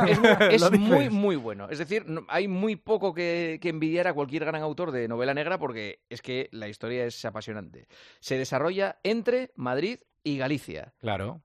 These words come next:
Speaker 1: Tu Galicia y tu Madrid.
Speaker 2: Vigo, que es donde yo nací, donde tengo mi familia, y Madrid, que es donde vivo ahora.
Speaker 1: Eh, la gente, eh, mm,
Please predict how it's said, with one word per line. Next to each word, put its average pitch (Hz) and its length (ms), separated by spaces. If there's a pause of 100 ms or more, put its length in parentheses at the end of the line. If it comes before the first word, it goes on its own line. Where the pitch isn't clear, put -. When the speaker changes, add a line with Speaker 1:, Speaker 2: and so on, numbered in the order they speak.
Speaker 1:
Tu 139 120
Galicia 160 440
y 202 80
tu 127 80
Madrid. 120 400
Speaker 2:
Vigo, 185 680
que 131 100
es 104 60
donde 117 200
yo 113 120
nací, 170 440
donde 113 200
tengo 107 180
mi 110 100
familia, 185 640 (300)
y 120 120
Madrid, 113 360
que 147 60
es 135 60
donde 147 160
vivo 85 200
ahora. 80 320
Speaker 1:
Eh, 127 260
la 131 160
gente, 175 460
eh, 127 720
mm, 110 540